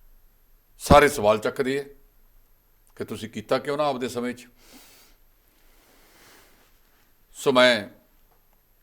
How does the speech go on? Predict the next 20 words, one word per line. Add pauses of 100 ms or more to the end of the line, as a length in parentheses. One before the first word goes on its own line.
(340)
ਇਸ
ਗੱਲ
ਦੇ
ਵਿੱਚ
ਕਹਾਂ,
ਹੁਣ (880)
ਇੱਕ
ਤਰੀਕ
ਨੂੰ, (1400)
ਨਾ,
ਸੌਰੀ,
ਪਿਛਲੇ (840)
ਦਸ
ਤਰੀਕ
ਨੂੰ (1600)
ਦਿੱਲੀ
ਗੁਰਦੁਆਰਾ
ਮੈਨੇਜਮੈਂਟ
ਕਮੇਟੀ
ਨੇ